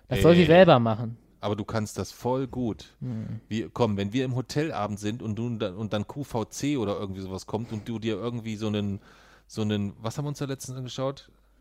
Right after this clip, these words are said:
Speaker 1: Mobile
Speaker 2: Mag-,
Speaker 1: Nähmaschine.
Speaker 2: diese mobile Nähmaschine, die Magic Stitch.
Speaker 1: Wer kennt es nicht? Wir sind auf Reisen und brauchen zufällig eine Nähmaschine, aber wir haben keine dabei.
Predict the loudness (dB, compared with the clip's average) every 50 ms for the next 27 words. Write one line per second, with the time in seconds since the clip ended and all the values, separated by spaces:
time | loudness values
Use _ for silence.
0 | _ _ 0 2 4 6 6 8 8 8 8 8 6 6 6 4 2 0 -4 -4
1 | -4 -2 -2 -4 -4 -4 -4 -4 -2 -2 -2 -2 -2 -4 -2 0 0 0 2 0
2 | 0 0 0 -2 -2 -2 -4 -6 -6 -6 -6 -6 -6 -4 -2 0 0 0 0 0
3 | -2 -6 -6 -6 -8 -4 -2 -2 -2 -4 -6 -10 -6 -4 -4 -4 -4 -6 0 4
4 | 6 6 8 6 4 6 8 8 10 10 10 8 8 8 8 8 10 8 8 6
5 | 2 -4 -10 -10 2 8 12 12 12 12 12 12 12 12 12 10 10 10 12 12
6 | 10 10 10 8 6 4 2 0 4 10 12 12 12 12 12 12 10 10 6 6
7 | 8 6 6 6 6 6 6 6 8 10 10 10 10 10 8 8 6 4 2 2
8 | 4 4 4 4 6 6 6 6 6 4 4 2 4 4 4 6 8 8 10 10
9 | 10 10 10 8 6 6 6 4 4 4 0